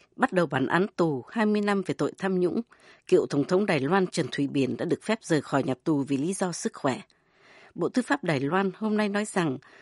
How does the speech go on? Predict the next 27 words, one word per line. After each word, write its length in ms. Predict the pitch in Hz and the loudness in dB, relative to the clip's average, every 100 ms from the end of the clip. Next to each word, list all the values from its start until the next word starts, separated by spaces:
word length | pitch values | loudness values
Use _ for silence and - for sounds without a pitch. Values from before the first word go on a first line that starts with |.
| - | -8
một 140 | 156 - | -6 -2
toán 160 | 180 | -2
y 140 | 214 220 | 0 -2
tế 220 | - - | 0 -2
độc 220 | 185 - | -2 0
lập 120 | 147 - | -2 -2
sẽ 160 | - | -6
điều 200 | 170 165 | -2 -2
trị 320 | 123 - 151 - | -2 -4 -4 -2
ông 180 | 185 | -4
Trần 200 | 175 156 - | -4 -4 -4
Thủy 120 | 139 | -6
Biển 340 | 139 135 127 123 | -2 -2 -2 -4
về 80 | 147 - | -6 -2
tội, 280 | 147 104 - _ - _ _ | -2 -2 -6 _ -20 _ _
về 160 | 156 147 | 0 2
bệnh 220 | 143 156 - _ - | 2 0 -2 _ -2
trầm 220 | 156 131 | 0 0
cảm 320 | - 135 135 | 0 0 0
nặng, 180 | 139 131 - - - - - | 0 -2 -6 -20 -20 -20 2
những 140 | 180 233 | 2 4
triệu 180 | 196 - | 0 -2
chứng 340 | - 185 233 - | -2 -2 -2 -2
bị 120 | 156 | 2
nghi 240 | 170 208 | 2 2
là 120 | 185 147 | -2 -2
bệnh 200 | 147 | -2